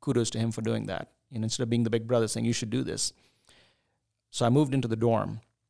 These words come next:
But across the road from, this was a, this was a, you know, it was a,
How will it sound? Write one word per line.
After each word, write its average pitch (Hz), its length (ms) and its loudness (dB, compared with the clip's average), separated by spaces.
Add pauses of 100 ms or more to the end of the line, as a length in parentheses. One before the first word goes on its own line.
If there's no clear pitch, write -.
(600)
But 120 200 -2
across 190 500 -2
the 165 160 -2
road 131 380 6
from, 143 100 -10
this 147 200 0
was 123 100 0
a, 120 60 0
this 135 260 2
was 110 120 -2
a, 101 180 0 (400)
you 127 120 -2
know, 104 220 0
it 113 200 -2
was 110 120 -2
a, 107 200 0